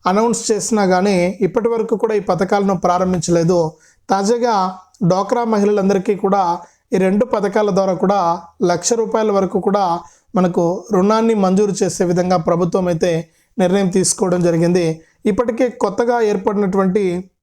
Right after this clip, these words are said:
డ్వాక్రా సంఘాలకు పదిహేను వేల రూపాయల చొప్పున ఒక్కో సంఘానికి రివాల్వింగ్ ఫండ్ రూపంలో ప్రభుత్వం అయితే వారి ఖాతాల్లోకి జమ చేయడం జరిగింది. అలాగే డ్వాక్రా మహిళలందరికీ కూడా ఇప్పటికే అనేక పథకాలను విడుదల చేస్తూ ఉన్నారు.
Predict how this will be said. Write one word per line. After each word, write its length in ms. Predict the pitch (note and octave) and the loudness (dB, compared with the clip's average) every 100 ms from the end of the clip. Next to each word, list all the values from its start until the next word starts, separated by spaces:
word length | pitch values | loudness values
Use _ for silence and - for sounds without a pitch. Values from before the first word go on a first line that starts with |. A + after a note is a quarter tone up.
| - | -2
డ్వాక్రా 420 | E3+ F#3+ F#3+ A3+ | 0 0 0 -2
సంఘాలకు 540 | - G#3 G3+ G3 F#3+ F#3+ | 0 0 0 0 -2 -2
పదిహేను 460 | - F#3+ G3 A3+ | 0 0 0 0
వేల 180 | G#3 G3+ | 0 0
రూపాయల 400 | F#3+ F#3 F#3+ F#3 E3+ | 0 0 0 0 -2
చొప్పున 380 | E3 F#3+ F3+ D#3+ - - _ - | -2 0 2 0 -6 -20 _ -4
ఒక్కో 280 | E3+ A#3 | 0 -2
సంఘానికి 600 | A3+ A#3 G#3+ G#3 F#3+ A3 | -2 -2 0 0 0 0
రివాల్వింగ్ 560 | F3+ F#3 G#3 G#3+ G#3+ G#3 | 2 2 2 2 0 0
ఫండ్ 240 | G3+ F#3+ | 0 0
రూపంలో 600 | F#3+ F#3 F#3 F3+ F#3+ E3 - _ _ - | 0 0 0 2 2 0 -4 _ _ -2
ప్రభుత్వం 420 | F3 F#3 G#3 G3 | 0 0 0 0
అయితే 480 | F#3 G3 F3 F3 - - | 0 0 0 -2 -8 -4
వారి 160 | F3+ F3+ | -2 0
ఖాతాల్లోకి 640 | F#3 F#3 G#3 G#3 G3 G#3+ | 0 0 0 0 0 0
జమ 220 | E3+ E3+ | 0 0
చేయడం 340 | F3 G3 F#3 F3+ | 0 0 0 0
జరిగింది. 640 | F3 E3+ F3 F3 E3 D#3+ _ _ - | 0 0 0 0 -2 -6 _ _ -2
అలాగే 520 | G3 A#3 A#3+ G3+ G3+ _ - | 0 2 0 0 -6 _ -4
డ్వాక్రా 380 | F#3 G3+ G3+ A#3 | 0 0 0 -2
మహిళలందరికీ 720 | A3+ G#3+ G#3+ G#3 G3+ G3+ G#3+ | 0 2 2 2 2 0 -2
కూడా 460 | G3 G#3 G3+ F#3 F3 - - - | -2 -2 0 0 -2 -6 -14 -2
ఇప్పటికే 380 | F#3+ G#3+ G#3 A#3 | 0 0 -2 -2
అనేక 400 | F#3+ F#3+ G#3+ A3+ | 0 0 0 -2
పథకాలను 680 | G#3 G3 F#3+ G3+ G3+ G3+ | -2 -2 0 0 0 0
విడుదల 360 | F#3 F3 F#3+ F#3+ F#3 | 2 2 2 0 0
చేస్తూ 320 | E3 - F3+ | 0 0 0
ఉన్నారు. 500 | E3+ E3+ F3 E3 | 2 2 2 0